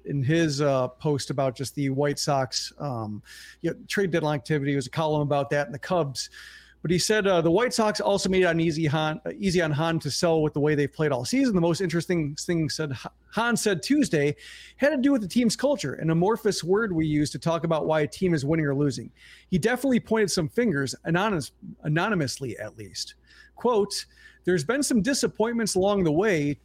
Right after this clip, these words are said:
too, in terms of how some people have behaved and acted and reacted to the adversity here,' he said. And that factors in when you're trying to build a positive winning culture. And going forward, that's going to be part of the evaluation. Guys who have each other's backs,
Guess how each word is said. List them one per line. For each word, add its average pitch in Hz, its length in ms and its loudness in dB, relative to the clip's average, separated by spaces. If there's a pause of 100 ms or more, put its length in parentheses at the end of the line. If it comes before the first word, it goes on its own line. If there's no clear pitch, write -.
too, 190 240 0
in 151 100 0
terms 196 400 0
of 165 140 0
how 202 260 0
some 220 240 0
people 202 300 0
have 151 140 0
behaved 190 480 0
and 175 200 -2
acted 190 380 -2
and 156 120 0
reacted 185 460 0
to - 60 -16
the 170 120 2
adversity 143 560 -2
here,' 113 400 -10
he 131 140 -8
said. 143 340 -6 (580)
And 180 100 2
that 233 180 -2
factors 214 440 2
in 208 140 4
when 190 100 4
you're 165 100 2
trying 247 300 0
to 214 80 4
build 202 180 4
a 175 60 2
positive 175 560 0
winning 165 260 2
culture. 156 440 -2 (120)
And 165 160 2
going 190 260 2
forward, 208 400 2
that's 170 200 0
going 190 160 2
to 180 40 2
be 165 80 2
part 180 220 -2
of 165 40 -4
the 170 60 4
evaluation. 160 720 0
Guys 170 300 0
who 190 60 4
have 170 120 0
each 165 140 -4
other's 151 240 -2
backs, 214 400 -2